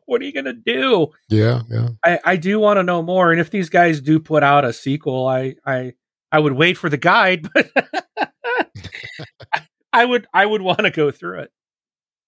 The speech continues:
Speaker 2: Yeah.
Speaker 1: But I
Speaker 2: Or
Speaker 1: think
Speaker 2: maybe
Speaker 1: next
Speaker 2: it'll
Speaker 1: time
Speaker 2: be, maybe
Speaker 1: I'll,
Speaker 2: it'll be
Speaker 1: I'll
Speaker 2: like, "Deliver us Alpha Centauri" or something.
Speaker 1: There you go. There you go.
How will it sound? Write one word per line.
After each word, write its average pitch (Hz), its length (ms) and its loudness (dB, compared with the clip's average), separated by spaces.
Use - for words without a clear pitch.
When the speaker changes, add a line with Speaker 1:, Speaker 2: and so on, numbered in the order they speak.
Speaker 2:
Yeah. 107 280 2
Speaker 1:
But 131 380 0
I 170 60 -2
Speaker 2:
Or 170 40 -4
Speaker 1:
think 262 220 0
Speaker 2:
maybe 120 120 4
Speaker 1:
next 123 120 6
Speaker 2:
it'll 123 140 4
Speaker 1:
time 120 140 4
Speaker 2:
be, 117 280 2
maybe 117 120 4
Speaker 1:
I'll, 165 60 4
Speaker 2:
it'll 123 120 4
be 165 60 4
Speaker 1:
I'll 165 140 4
Speaker 2:
like, 104 260 0
"Deliver 123 440 4
us 117 220 2
Alpha 117 300 0
Centauri" 101 720 0
or 90 100 -10
something. 101 340 -4
Speaker 1:
There 139 100 4
you 131 160 2
go. 113 340 -2
There 120 180 -8
you 117 160 -6
go. 110 340 -10